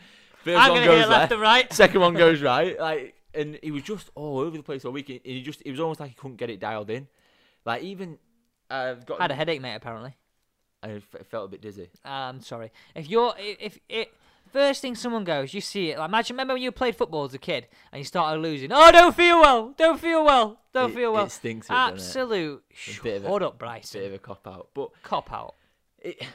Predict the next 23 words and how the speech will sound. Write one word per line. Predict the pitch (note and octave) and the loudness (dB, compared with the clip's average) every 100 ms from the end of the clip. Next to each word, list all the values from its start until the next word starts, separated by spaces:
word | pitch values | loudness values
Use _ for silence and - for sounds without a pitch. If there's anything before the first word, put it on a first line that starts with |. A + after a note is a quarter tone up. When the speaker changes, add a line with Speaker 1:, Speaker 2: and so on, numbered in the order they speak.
| - - | -18 -8
Speaker 1:
it | D#3+ | -6
was | D#3+ | -4
one | D#3+ | -4
of | |
them. | D#3+ | -4
Speaker 2:
Here's | D3 F#3 F3 | -2 -2 0
Speaker 1:
Like, | F3+ | -2
Speaker 2:
us, | C#3+ | -4
he's | C3+ | -4
actually | C#3+ C3+ | -6 -6
really | C3 C3+ C3 C3+ | -2 -2 -2 -4
ill. | A2 | -6
I | |
apologise | A2+ D3 C3 A#2+ G#2+ | -6 -4 -4 -6 -6
Speaker 1:
I | A2+ | -6
Speaker 2:
if | G2+ | -4
he's | |
Speaker 1:
know, | B2 | -6
yeah. | |
Speaker 2:
really | A#2 A#2+ | -6 -8
ill, | A#2+ A2+ | -10 -12
but, | A#2 - C3+ | -14 -14 -16
like, | B2+ A#2+ | -16 -18